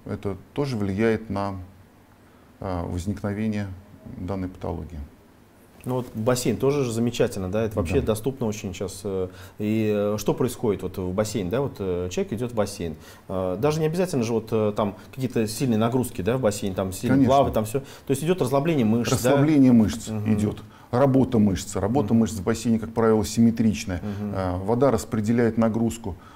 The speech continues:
Speaker 1: э, на все тело, на мышцы верхних и нижних конечностей.
Speaker 2: Даже пассивно идет уже.
Speaker 1: Да.
Speaker 2: Да.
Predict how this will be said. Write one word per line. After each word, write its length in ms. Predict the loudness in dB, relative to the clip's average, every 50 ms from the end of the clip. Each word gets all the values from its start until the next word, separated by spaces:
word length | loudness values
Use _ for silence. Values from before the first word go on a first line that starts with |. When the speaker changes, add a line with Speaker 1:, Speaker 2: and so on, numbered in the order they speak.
| -20 -12
Speaker 1:
э, 300 | -8 -4 -4 -2 -2 -4
на 180 | -4 -4 -4 -4
все 220 | -2 0 -2 -2
тело, 320 | -2 0 -2 -2 0 0 0
на 320 | -2 -2 -2 -2 -2 -4
мышцы 480 | -4 -4 0 0 0 0 0 -2 -4 0
верхних 440 | 2 2 2 2 0 -2 -2 0
и 60 | 0 2
нижних 320 | 2 2 2 0 -2 -2
конечностей. 460 | 0 0 0 0 -2 -4 -4 -2 0
Speaker 2:
Даже 160 | 0 2 2
пассивно 480 | 2 2 2 2 2 2 2 4 4 2
идет 180 | 2 0 -2 -4
уже. 280 | -4 -4 -4 -6 -6 -4
Speaker 1:
Да. 200 | 0 2 2 2
Speaker 2:
Да. 220 | 2 -2 -6 -8